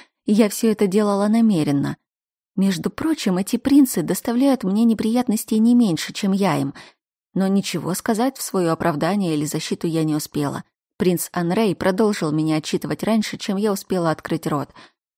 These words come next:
При этом его лицо оказалось совсем близко от моего, ведь он прижимал меня к себе и нависал надо мной из-за разницы в росте. "Вы хоть понимаете, что только что чуть не натворили?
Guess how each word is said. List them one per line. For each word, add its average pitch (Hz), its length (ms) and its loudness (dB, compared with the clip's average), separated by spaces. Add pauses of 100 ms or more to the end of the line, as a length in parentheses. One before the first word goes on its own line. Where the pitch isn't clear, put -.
(120)
При 196 160 2
этом 254 280 0 (360)
его 220 180 2
лицо 277 320 2
оказалось 254 480 2
совсем 233 420 0
близко 196 360 -2
от 190 100 -4
моего, 185 480 -2 (240)
ведь 156 180 0
он 160 120 -2
прижимал 170 480 -2
меня 160 240 0
к - 40 -12
себе 202 340 0
и - 20 0
нависал 165 420 0
надо 156 220 0
мной 190 260 -2 (300)
из-за 214 320 2
разницы 185 440 0
в 170 60 -2
росте. 143 480 -4 (960)
"Вы 147 240 0
хоть 156 260 -4
понимаете, 156 760 0
что - 440 4
только 156 360 2
что 202 300 -2
чуть - 360 -4
не 180 140 2
натворили? 165 640 0